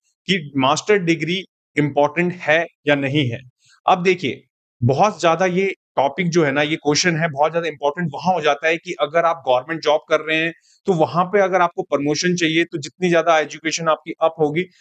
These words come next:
तो उसके बेस पे आपको वहां पे अच्छी पे मिलता है वहां पे, ठीक है। तो वहां पे यस, मास्टर डिग्री इंपॉर्टेंट है। अब बात करें आईटी से रिलेटेड कि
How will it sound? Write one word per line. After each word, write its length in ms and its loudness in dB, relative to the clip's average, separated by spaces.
तो 80 4
उसके 260 2
बेस 280 2
पे 120 0
आपको 340 -2
वहां 200 2
पे 100 2
अच्छी 260 -4
पे 280 2
मिलता 320 0
है 140 0
वहां 160 -4
पे, 160 -10
ठीक 260 -2
है। 60 0
तो 60 2
वहां 220 0
पे 120 0
यस, 240 0
मास्टर 280 0
डिग्री 260 0
इंपॉर्टेंट 520 0
है। 60 -4
अब 120 2
बात 300 -2
करें 160 2
आईटी 300 0
से 140 0
रिलेटेड 480 0
कि 80 -4